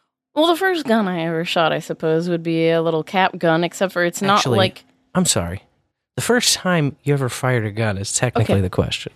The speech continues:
Speaker 1: The first time I ever fired a gun was this wooden gun from the, some gift shop in New Hampshire,
Speaker 2: Okay.
Speaker 1: of course.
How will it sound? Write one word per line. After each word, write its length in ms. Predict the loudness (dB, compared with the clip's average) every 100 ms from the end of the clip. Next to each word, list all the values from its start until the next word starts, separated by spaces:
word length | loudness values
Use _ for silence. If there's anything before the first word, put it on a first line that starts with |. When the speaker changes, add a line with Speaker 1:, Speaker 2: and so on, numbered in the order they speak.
| _
Speaker 1:
The 100 | -4
first 480 | 0 2 2 0 -8
time 320 | -4 -2 2
I 160 | 0 0
ever 300 | 0 0 0
fired 520 | 0 2 2 2 0
a 100 | -2 -4 -2
gun 420 | -2 0 -4 -8 -12 _ _ _
was 240 | 4 4 4 -2
this 240 | 2 2 0
wooden 680 | -6 -2 0 0 0 -2 0
gun 500 | 0 0 0 -2 -4 _ _ _ _
from 880 | -20 -4 0 2 4 2 2 0 -4 -10 _ _ _ _
the, 80 | -4
some 560 | -2 -2 2 2 2 0
gift 260 | 0 0 0
shop 380 | 0 2 2
in 100 | 0
New 160 | 0 0
Hampshire, 800 | 0 -2 -4 -6 -4 0 2 2 2
Speaker 2:
Okay. 220 | 0 2
Speaker 1:
of 20 |
course. 360 | 2 0 -2 -6